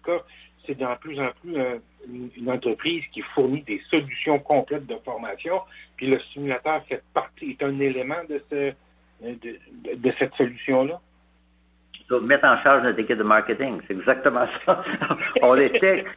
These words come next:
Speaker 2: quand, quand je suis, quand j'ai rentré à C A E, moi, à peu près quatre-vingts pour cent de notre, de, de, de chiffre d'affaires venait de la vente de simulation, euh, de la vente de simulateurs de vol. Évidemment, la, puis quand je parle de la situation, euh, maintenant,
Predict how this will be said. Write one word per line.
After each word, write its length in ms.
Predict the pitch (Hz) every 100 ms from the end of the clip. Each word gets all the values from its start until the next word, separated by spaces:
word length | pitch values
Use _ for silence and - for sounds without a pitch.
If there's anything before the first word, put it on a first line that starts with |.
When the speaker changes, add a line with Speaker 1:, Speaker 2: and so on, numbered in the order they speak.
| -
Speaker 2:
quand, 160 | 147 165 -
quand 140 | 170
je 140 | - 165
suis, 160 | - - -
quand 160 | 165 143
j'ai 120 | 151
rentré 320 | 143 139 175
à 160 | 156 -
C 100 | 127
A 260 | 123 170
E, 20 | 170
moi, 220 | 143 143
à 80 | 120
peu 140 | 120
près 280 | 131 151 151 - _ _ -
quatre-vingts 360 | 165 175 185
pour 160 | 180 - -
cent 140 | 190
de 140 | 156
notre, 260 | 101 101 -
de, 160 | 107 107
de, 160 | 107
de 180 | 101 101 -
chiffre 140 | -
d'affaires 480 | 110 104 - 170 127
venait 460 | 87 104 104 135 156
de 140 | 101
la 260 | 95 104 104
vente 240 | 120 120
de 100 | 104 -
simulation, 600 | 104 95 92 - 87 80 - - - -
euh, 40 |
de 60 | 101
la 80 | 104
vente 160 | 135
de 80 | 123 -
simulateurs 400 | 120 107 123 127
de 80 | 101
vol. 320 | 104 131 98 -
Évidemment, 320 | 120 113 160
la, 140 | 160 113
puis 400 | - 123 110 104
quand 180 | 120 117
je 80 | -
parle 160 | 143
de 80 | 117
la 100 | 104
situation, 560 | - 120 110 147 113 98 101
euh, 160 | 101 101
maintenant, 560 | 104 107 101 113 139